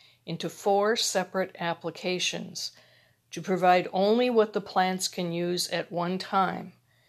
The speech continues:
and prevent excess fertilizer from leaving your yard to enter the storm drains.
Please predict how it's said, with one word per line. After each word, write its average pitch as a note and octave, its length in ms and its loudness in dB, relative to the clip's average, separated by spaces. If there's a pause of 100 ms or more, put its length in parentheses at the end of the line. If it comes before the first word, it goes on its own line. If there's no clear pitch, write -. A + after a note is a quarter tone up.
(240)
and F3+ 180 -2
prevent F3 400 -2 (140)
excess G#3+ 500 2
fertilizer E3 720 0
from D#3+ 300 -6
leaving G3+ 400 0
your G3+ 120 0
yard E3 520 0 (420)
to - 120 -6
enter F3 300 -4
the E3+ 100 -4
storm F3 480 0
drains. D#3+ 640 -8